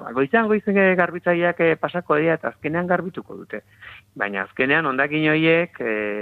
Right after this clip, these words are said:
bueno, hemen badakigu euria franko egiten digula, haizea da bilela, batez ere guain udazkenean, eta bai, garbitzen dute, saiatzen dira, baina, baina, e, gure ardura da benetan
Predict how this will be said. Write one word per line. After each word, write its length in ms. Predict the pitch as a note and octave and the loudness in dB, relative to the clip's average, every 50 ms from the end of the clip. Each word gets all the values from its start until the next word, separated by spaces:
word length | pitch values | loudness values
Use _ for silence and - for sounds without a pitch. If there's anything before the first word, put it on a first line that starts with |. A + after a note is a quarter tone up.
| G#2 - - | -8 -10 -10
bueno, 220 | - G#2 A2 A#2 | -12 -10 -8 -6
hemen 220 | A2 A2 A#2 A#2+ A2+ | -4 -4 -2 0 0
badakigu 540 | G#2+ A2 G#2+ G#2+ - A2 G#2 G#2+ G#2+ G#2+ G2+ | 0 0 -2 -4 -6 -6 -6 -4 -2 -2 -2
euria 420 | G2+ G#2 G2+ A2 A2 A2 G#2+ G#2+ G#2+ G#2 G2+ A2 - - - - - _ _ _ - | -2 -4 -4 -4 -2 0 0 0 0 0 -2 -6 -10 -16 -20 -20 -20 _ _ _ -4
franko 260 | C3 A#2 A2+ - A2 | -4 -4 -2 -4 -6
egiten 220 | G#2+ - A2 G#2+ G#2+ | -4 -4 -6 -6 -4
digula, 540 | A#2+ C#3 D#3 D#3 C#3+ C#3+ D3 D3 D3+ - - _ - - | -2 0 2 2 4 4 2 0 -2 -6 -10 _ -10 -8
haizea 460 | G2+ G2+ F#2+ - C#3 C#3 B2+ A#2 A2 A2+ A2 | -8 -8 -6 -2 0 2 2 2 2 0 -2
da 80 | G#2 G#2 | -4 -4
bilela, 320 | G#2 A2 B2 B2 A#2+ B2 | -2 -2 0 0 2 2
batez 240 | A#2 G#2+ - A#2+ A2 - | 0 0 -4 -8 -6 -4
ere 160 | A#2 A2+ A2 | -2 0 2
guain 200 | A2+ A2+ G#2+ G#2 G#2+ | 2 0 0 -2 -2
udazkenean, 720 | A2 A2 - - - A#2 A2 A2+ A#2 A#2+ B2 B2+ C3+ - - - - - - - - _ _ | -2 -4 -4 -6 -8 -8 -4 -2 -2 -2 -2 -4 -6 -10 -16 -18 -18 -18 -18 -20 -20 _ _
eta 460 | - A#2 G#2 - - G#2 G2 G2 G2 G2 | -6 -4 -4 -2 -2 -2 -2 -2 -2 -2
bai, 220 | G2+ A2+ G2+ F#2 G2+ - - - | -2 -4 -4 -6 -8 -16 -14 -8
garbitzen 440 | - G#2 G#2 G#2 A2 - F3+ F3+ | -6 -6 -4 -6 -4 -4 -4 -4
dute, 240 | B2 G2+ - - A#2 - | -4 -2 -2 -2 -2 -2
saiatzen 500 | - G#2+ G#2 A2+ B2 - - B2 G#2+ F#2+ | 0 0 0 0 0 -2 -4 -6 -6 -4
dira, 180 | G2 G2+ G2+ F#2+ | -2 -2 -2 -2
baina, 240 | F2+ F#2 F#2 F2+ F#2 F#2 F#2+ G#2 | -4 -6 -10 -10 -8 -8 -8 -8
baina, 320 | G2 G2 F#2 F#2+ F#2+ F#2 F#2 F#2+ F#2+ G2 G2+ G#2 | -8 -8 -8 -6 -6 -6 -4 -4 -4 -4 -4 -6
e, 800 | G2+ G2 F#2+ F#2+ F#2+ G2 G#2+ - - G#2 - - - G#2 G2+ G2 | -6 -6 -6 -6 -8 -8 -10 -10 -10 -10 -8 -8 -8 -10 -12 -10
gure 340 | G2+ A#2 B2 B2+ B2 B2 A#2+ A#2 | -6 -4 -2 0 0 2 2 2
ardura 480 | A#2 A2+ A2 G#2+ A#2 A2+ A#2 A#2 A#2 A#2 | 2 0 -2 -6 -6 -2 0 0 0 0
da 120 | B2 B2 | 0 -2
benetan 540 | A2+ G#2+ G2+ G2+ G#2 - A#2+ A#2 A#2 A2+ A2 | -2 -4 -8 -12 -6 -4 -4 -4 -4 -6 -10